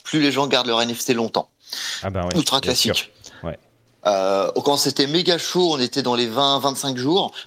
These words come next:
Speaker 1: Là, on est pas loin des cent jours. Donc en gros, les gens gardent un N F T en moyenne trois mois avant de le revendre en ce moment.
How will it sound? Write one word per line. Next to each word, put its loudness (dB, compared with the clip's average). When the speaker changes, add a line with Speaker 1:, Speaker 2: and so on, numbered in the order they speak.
Speaker 1:
Là, 2
on -2
est 2
pas 0
loin -2
des 0
cent -4
jours. -6
Donc 0
en 2
gros, 2
les 0
gens 2
gardent 2
un 2
N 0
F -8
T 2
en 0
moyenne 0
trois 0
mois 0
avant 0
de 0
le 0
revendre -2
en -10
ce -8
moment. -8